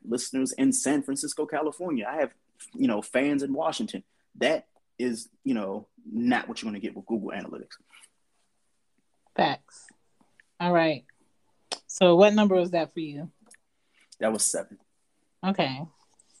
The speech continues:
Speaker 2: So I'm gonna do six. My number six, um, podcast resource on my top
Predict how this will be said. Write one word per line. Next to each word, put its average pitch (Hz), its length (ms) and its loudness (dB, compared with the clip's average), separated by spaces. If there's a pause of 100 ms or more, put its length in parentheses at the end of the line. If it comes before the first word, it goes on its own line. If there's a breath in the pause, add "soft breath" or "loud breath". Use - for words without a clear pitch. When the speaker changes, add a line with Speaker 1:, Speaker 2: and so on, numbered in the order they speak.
(220)
Speaker 2:
So 180 80 4
I'm 190 160 8
gonna 226 120 8
do 202 200 8
six. - 760 2 (720 loud breath)
My 185 180 10
number 220 320 10
six, 208 500 4 (120)
um, 185 320 0
podcast 175 580 -2
resource 175 540 -4
on 156 120 -6
my 151 200 -4
top 165 260 -4